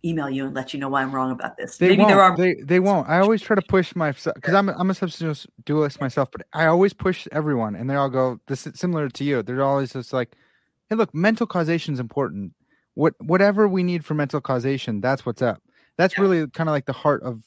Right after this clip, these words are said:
Speaker 2: of all my substance dualism, uh, interactions and friends. Like, everyone want, that's what they wanna focus on. They say, "Look, I'm not sh-, super sure. I think maybe this, maybe that, but I could be wrong." It's, it's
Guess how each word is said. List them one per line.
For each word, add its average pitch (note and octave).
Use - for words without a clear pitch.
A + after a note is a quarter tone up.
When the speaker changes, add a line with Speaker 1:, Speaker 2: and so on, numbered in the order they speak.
Speaker 2:
of A#2
all D3
my C#3
substance B2
dualism, A2
uh, G#2
interactions B2
and G2+
friends. A#2+
Like, G#2
everyone D3+
want, C#3+
that's D3+
what D3
they C#3+
wanna B2+
focus -
on. A#2+
They A#2
say, B2
"Look, C#3
I'm C#3
not C#3+
sh-, -
super F3+
sure. B2
I A#2
think D3
maybe E3+
this, G3
maybe D#3+
that, F#3
but F3+
I D#3+
could A3+
be C4+
wrong." B3
It's, -
it's -